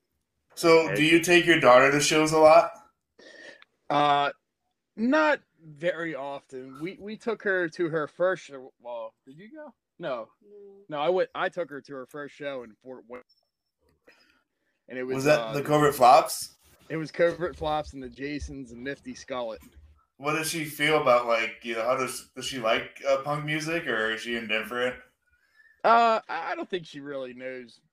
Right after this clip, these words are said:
Speaker 2: so much, you know, like, with genres of music quite yet. But, you know, she,
Speaker 1: Okay.
Speaker 2: she, she knows the Ramones for sure. I mean, she's been listening to that since she was a baby, so she knows Ramones songs, and she likes, uh, Lucy and the Rats pretty well.
Speaker 1: Oh, nice.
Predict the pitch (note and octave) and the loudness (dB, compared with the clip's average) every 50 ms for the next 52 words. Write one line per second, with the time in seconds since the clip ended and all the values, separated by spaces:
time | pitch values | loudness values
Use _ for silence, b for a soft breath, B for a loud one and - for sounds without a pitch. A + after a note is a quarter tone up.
0 | _ _ _ _ - - C#3 B2 A#2 A#2 A#2 A2+ A2 _ - A#2 A#2 A#2 A2+ A2 | _ _ _ _ -16 -14 -14 -12 -12 -14 -16 -16 -16 _ -20 -18 -14 -12 -12 -12
1 | A2+ A2 G2+ A2 A2 G#2+ G2 G2+ G#2 A#2 B2+ B2 C3 B2+ B2 B2 A#2 G2+ A2+ A2+ | -12 -14 -18 -18 -20 -20 -20 _ -18 -16 -14 -14 -14 -14 -16 -18 -20 -20 -20 -18
2 | A#2 B2+ B2+ B2 A2 A#2 G2+ _ - B2 A#2+ A2+ F#2 A2 A#2 A#2+ A2 - _ _ | -14 -14 -14 -14 -14 -18 -20 _ -14 -14 -12 -12 -10 -6 -6 -6 -6 -6 _ _
3 | _ - - - - - - F3+ E3+ A3 A3 G3+ G3 F3+ F#3 G3+ - - G#3+ - | _ -20 -20 -20 -16 -8 -4 -4 -4 -2 0 2 2 2 2 2 0 0 -4 -4
4 | A3+ A3+ - _ - A3+ G#3 G#3 G3+ F3+ D3+ E3 D#3 C#3+ C3+ C#3 C#3+ C#3+ C#3 C3 | -6 -6 -10 _ -8 -4 0 0 0 0 -2 -4 -6 -6 -6 -6 -6 -6 -6 -8
5 | B2+ A#2+ A#2 A2+ - - A2+ - - A#2+ A2+ A#2 A#2 A#2 A2+ A2 A2 A2 A2 A2 | -12 -14 -18 -20 -20 -20 -20 -20 -20 -18 -16 -14 -14 -14 -16 -16 -18 -20 -20 -20
6 | A2 - _ B2 A#2+ G#2 G#2+ G#2+ G#2+ D2+ D2+ D2+ A2+ A#2 - G#2+ G#2+ G2+ G#2 A2 | -20 -20 _ -20 -20 -20 -18 -18 -18 -18 -18 -18 -18 -18 -18 -20 -20 -14 -10 -8
7 | A2 G#2+ G#2 - G2+ - A2+ G#2 G2 F#2+ F#2+ A2 A#2 A#2 A2+ G#2+ G#2+ A2 G#2 G2 | -8 -8 -10 -14 _ -20 -20 -20 -20 -20 -16 -12 -12 -12 -12 -14 -16 -20 -20 -14
8 | - A2+ G#2+ A2 G#2+ - _ _ _ _ _ _ _ _ _ _ _ _ _ _ | -12 -10 -10 -10 -12 -14 _ _ _ _ _ _ _ _ _ _ _ _ _ _
9 | _ _ _ _ - - F3 E3 D3+ C3 C3+ C3+ C3+ C3+ C3+ C3 C3 C3 A#2+ - | _ _ _ _ -6 -2 0 0 0 0 -2 -6 -6 -4 -4 -4 -4 -6 -8 -10
10 | C#3+ C3+ B2+ B2+ C3 C3 B2+ A#2+ B2+ B2+ A2+ - D3 D3 C#3 C3 C3 B2+ G#2+ - | -10 -8 -8 -8 -10 -12 -14 -16 -18 -18 -14 -12 -8 -4 -4 -4 -4 -6 -8 -8
11 | C3 B2 A#2 A2+ G#2+ G#2+ G#2 F#2+ G2+ A#2 C3+ C3+ C3 - - C3 A#2+ A2+ A2 G#2+ | -8 -6 -6 -6 -6 -8 -10 -12 -12 -10 -8 -8 -8 -8 -10 -14 -14 -14 -14 -12
12 | G#2 A2+ A#2+ A#2+ A2 - _ - - - _ _ _ _ - A2+ G#2 G2+ A2 A2 | -8 -6 -6 -4 -6 -8 _ -18 -20 -20 _ _ _ _ -18 -18 -16 -14 -12 -12
13 | A2 A2 A#2 A#2 - _ _ _ _ _ _ _ _ _ _ - D3+ D3+ C3+ B2+ | -10 -8 -10 -10 -12 _ _ _ _ _ _ _ _ _ _ 0 2 4 4 4
14 | B2+ D3 C#3+ A#2+ G2+ F#2+ F#2 - - - - - | 2 2 0 0 0 -2 -6 -10 -14 -16 -18 -20